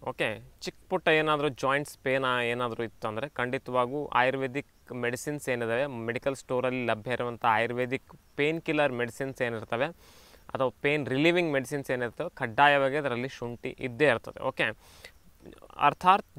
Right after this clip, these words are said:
ಜಾಯಿಂಟ್ ಪೇನ್. ಓಕೆ, ಯಾಕಂದರೆ ಇದು ವಾತಶಾಮಕ ಕೂಡ.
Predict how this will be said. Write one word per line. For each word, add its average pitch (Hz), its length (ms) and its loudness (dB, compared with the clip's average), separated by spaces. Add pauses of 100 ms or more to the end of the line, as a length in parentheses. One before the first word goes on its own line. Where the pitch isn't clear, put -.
(100)
ಜಾಯಿಂಟ್ 143 300 4
ಪೇನ್. - 260 -2
ಓಕೆ, 135 220 -4
ಯಾಕಂದರೆ 170 320 0
ಇದು 139 140 0
ವಾತಶಾಮಕ 135 760 0
ಕೂಡ. 113 280 -10